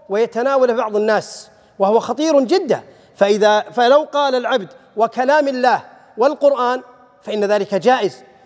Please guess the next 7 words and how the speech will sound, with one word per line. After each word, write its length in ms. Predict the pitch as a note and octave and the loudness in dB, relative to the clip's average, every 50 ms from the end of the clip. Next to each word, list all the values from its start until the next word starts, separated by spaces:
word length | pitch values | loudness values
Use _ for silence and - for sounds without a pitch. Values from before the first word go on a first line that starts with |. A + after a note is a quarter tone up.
| _ _ | _ _
لأن 320 | F3 F#3 A3+ - D#4+ D#4 D4+ | -2 0 0 2 2 4 2
القرآن 500 | C#4+ - B3 C4+ C4+ C4 C#4 D4 D4 B3+ | 2 2 0 0 0 0 0 0 0 2
هو 140 | B3+ C#4 B3+ | 2 0 0
كلام 320 | - C#4 D4 D4 D4 C4+ | 0 0 0 0 0 0
الله 220 | C#4 C4+ D4 C#4+ | 0 0 -2 -2
تبارك 360 | - - B3 B3 A#3+ A#3 - A3 | -2 -2 -2 0 0 -2 -2 -2
وتعالى، 680 | A3 G#3+ G3+ G#3+ G3+ G3 A#3 A#3 G3+ F#3+ F3+ F3 | -2 -2 -2 -2 -2 0 0 2 2 2 2 0